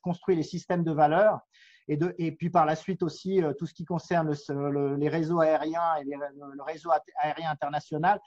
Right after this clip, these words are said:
qui lui aussi autour duquel s'est construit toute l'économie du vingtième siècle. Vous voyez qu'en fait, euh, ce qui est en train de se passer aujourd'hui, euh, si on, si on, si on prend ces trois facteurs-là, c'est que ces trois facteurs-là, ils sont en train, ces trois grands piliers de l'économie, qui était l'économie de, du vingtième siècle,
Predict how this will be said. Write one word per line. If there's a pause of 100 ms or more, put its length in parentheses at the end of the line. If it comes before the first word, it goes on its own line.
(280)
qui
lui
aussi
autour
duquel
s'est
construit
toute
l'économie
du
vingtième
siècle. (560)
Vous
voyez
qu'en
fait, (320)
euh,
ce
qui
est
en
train
de
se
passer
aujourd'hui,
euh,
si
on,
si
on,
si
on
prend
ces
trois
facteurs-là, (340)
c'est
que
ces
trois
facteurs-là,
ils
sont
en
train,
ces
trois
grands
piliers
de
l'économie,
qui
était
l'économie
de,
du
vingtième
siècle,